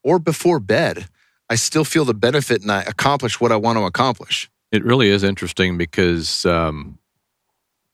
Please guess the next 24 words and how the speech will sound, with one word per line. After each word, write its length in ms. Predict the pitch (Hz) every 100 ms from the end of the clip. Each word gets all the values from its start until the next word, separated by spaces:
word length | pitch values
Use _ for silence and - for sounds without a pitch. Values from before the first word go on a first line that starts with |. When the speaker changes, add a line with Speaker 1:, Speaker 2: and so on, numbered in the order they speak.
| _ _ _ _ _
Speaker 2:
just 180 | 107 -
like 240 | 98 90
you, 360 | 101 95 85 80
kratom 360 | - 107 107 90
by 160 | 87
itself 560 | 78 - 98 90 80 -
doesn't 280 | 92 104 90
really 220 | 92 85
do, 340 | 80 90 85 80 -
you 120 | 87 80
know, 180 | 73 73 - _
I 40 | 90
mean, 260 | 87 78 - _ _ _ _
it's 160 | - -
okay, 540 | 95 - 98 107 127 - _ _ _ _ _ _ _ _
but 100 | 98
it 160 | 95 92
doesn't 340 | 104 98 90
do 440 | 90 95 95 90 82
really 260 | 90 90
what 220 | 85 87
I, 160 | 87 85
you 200 | 82 87
know, 260 | 78 71